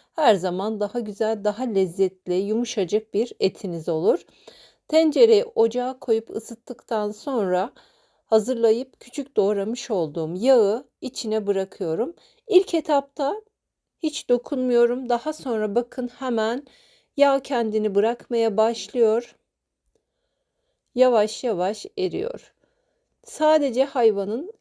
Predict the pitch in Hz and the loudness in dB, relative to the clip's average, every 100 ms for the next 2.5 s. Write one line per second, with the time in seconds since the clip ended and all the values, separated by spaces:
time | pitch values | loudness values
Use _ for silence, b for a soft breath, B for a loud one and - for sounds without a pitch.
0 | - - 214 220 247 269 214 220 240 - | -20 -12 -8 -6 -4 0 2 2 -2 -6
1 | 220 202 196 190 156 - - 214 202 254 | -4 -2 -2 -2 -4 -6 -6 -6 0 0
2 | 254 277 269 269 | 0 0 0 -2